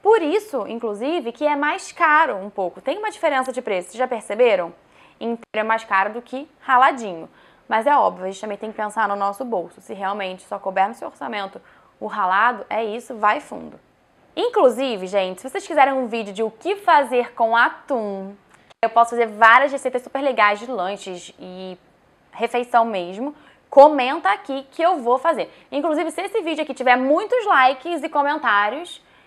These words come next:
eu vou soltar logo esse vídeo, hein? Então me dá aquela moral. Vamos analisar agora. Eu tô com meu computador aqui.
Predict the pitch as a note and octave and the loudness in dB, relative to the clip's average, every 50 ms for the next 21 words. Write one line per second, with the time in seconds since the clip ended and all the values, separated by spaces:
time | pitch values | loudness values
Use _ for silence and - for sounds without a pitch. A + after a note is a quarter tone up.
0 | _ _ _ - C4 C#4+ E4 C4+ A3+ A#3+ C4 D4 - - F4 E4 E4+ D#4 D4 D4+ | _ _ _ 8 10 10 10 8 6 4 4 4 4 2 0 0 2 4 4 6
1 | D4 C4+ C4 C#4 C#4+ C#4+ - - G4 D#4 C4+ G#3 F3 E3 E3 F#3+ F#3+ G3 G3+ A3 | 6 6 6 6 4 2 0 -2 -6 -4 -6 -8 -8 -8 -6 -6 -4 -4 -6 -8
2 | G#3+ - _ _ _ _ _ _ - A3+ A#3 A#3+ B3 G3 F#3+ - G#3+ C4 C#4 - | -12 -18 _ _ _ _ _ _ 0 2 2 2 0 2 4 6 6 6 4 0
3 | E4 D#4+ D#4+ D#4 D#4 F#4+ G4+ - E3 C#3+ - - - - - - _ - B3+ D4+ | -2 -2 -2 -2 -2 -2 -2 -2 -4 -6 -10 -12 -20 -20 -20 -20 _ 4 6 8
4 | F#4+ F#4+ E4 D4 C#4+ C#4+ C#4 B3+ A#3+ A#3 A#3 A3 G3 F3+ F3+ F3+ G3 A3 A#3+ A#3 | 8 8 6 4 4 2 4 6 6 6 6 4 2 0 2 0 -2 -4 -6 -8
5 | _ _ _ - - _ _ - F3+ F#3+ - - G3 F#3+ - G3+ F#3+ F#3 G3 F#3+ | _ _ _ -20 -20 _ _ -12 -12 -12 -12 -10 -12 -10 -8 -8 -8 -8 -8 -4
6 | - G3+ F#3 F#3+ F#3 F3+ F3+ F3+ - - F3+ E3+ E3 E3+ F3+ A3 | -2 -2 0 2 0 0 0 -4 -8 -14 -14 -12 -10 -10 -10 -12